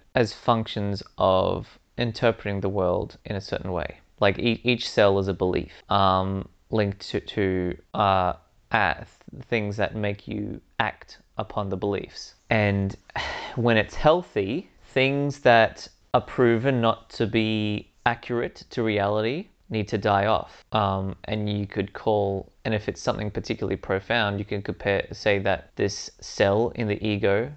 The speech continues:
organ that died is in itself an ego death, ego death, because you never,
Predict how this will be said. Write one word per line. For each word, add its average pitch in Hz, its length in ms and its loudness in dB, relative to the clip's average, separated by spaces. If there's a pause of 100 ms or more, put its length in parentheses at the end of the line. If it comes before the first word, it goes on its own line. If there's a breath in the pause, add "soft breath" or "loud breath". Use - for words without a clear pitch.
(160)
organ 107 640 0
that - 240 -4
died 107 460 0
is 101 260 -2
in 110 180 -6
itself - 440 -2
an 98 160 -6
ego 101 180 -2
death, - 240 -8
ego 101 260 0
death, - 300 -12
because 113 320 2
you 117 160 4
never, 110 400 4